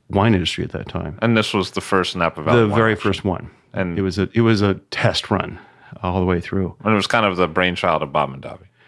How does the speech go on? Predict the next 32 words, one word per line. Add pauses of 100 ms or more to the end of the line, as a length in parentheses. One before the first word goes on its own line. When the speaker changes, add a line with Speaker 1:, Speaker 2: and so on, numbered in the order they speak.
(420)
Speaker 1:
Yes,
and,
and
Broadbent
was
very
involved
with
the
planning
as
well. (540)
But,
uh,
it
was, (180)
you
know,
it
was
a
groundbreaking
event. (680)
And,
uh, (640)
I
worked, (280)
I
think
it
was
a,